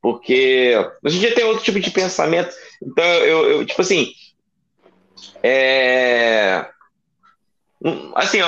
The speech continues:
acho que uma coisa não tem nada a ver com a outra, mas, é, teve uma época que eu tava lendo muitos livros, assim, sobre, de, de satanismo, essas paradas assim,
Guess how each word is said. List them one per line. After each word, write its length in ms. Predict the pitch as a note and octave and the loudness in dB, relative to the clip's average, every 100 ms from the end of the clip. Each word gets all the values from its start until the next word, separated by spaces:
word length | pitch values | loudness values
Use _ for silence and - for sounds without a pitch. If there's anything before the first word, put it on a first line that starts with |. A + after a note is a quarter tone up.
| B2+ | 0
acho 260 | D3+ E3 - | 0 0 0
que 60 | |
uma 220 | F#3 F3+ F3 | 0 0 0
coisa 260 | F#3 F#3 | 0 0
não 100 | F#3+ | -2
tem 140 | F#3 F3+ | -2 -2
nada 180 | F#3 | 0
a 40 | F3+ | 0
ver 120 | F3+ | 0
com 80 | G3+ | 0
a 60 | |
outra, 300 | F#3+ F#3 F3+ D3 | 0 0 0 0
mas, 380 | D3+ D3 - - _ _ - - | 0 -2 -6 -12 _ _ -20 -6
é, 500 | - D3 D3+ D3 C#3+ | -2 0 2 0 0
teve 240 | - - D#3+ | -4 -4 -2
uma 140 | E3+ | 0
época 240 | E3 - | -2 -2
que 100 | F3+ | -2
eu 80 | F#3 | -2
tava 200 | F3+ F3 | 0 0
lendo 240 | E3+ F3 F3+ | 0 -2 -4
muitos 600 | D#3+ F3+ F#3+ C#3+ A2 A2 | -4 -4 -4 -6 -8 -6
livros, 460 | A#2+ C#3 B2+ A2+ G2 | -4 -2 -6 -10 -10
assim, 100 | - | -10
sobre, 240 | - G#2+ A2 | -6 -6 -4
de, 220 | A#2 A2 | -4 -6
de 60 | - | -4
satanismo, 920 | A#2+ A2+ A2+ G2 G2 B2 B2+ G2+ G2 | -4 -2 -2 -4 -4 -2 -2 -2 -6
essas 200 | G2 G2+ | -8 -8
paradas 460 | - G2 F#2+ G#2+ G2 | -2 0 2 0 -4
assim, 380 | - B2+ A#2 | -6 -4 -6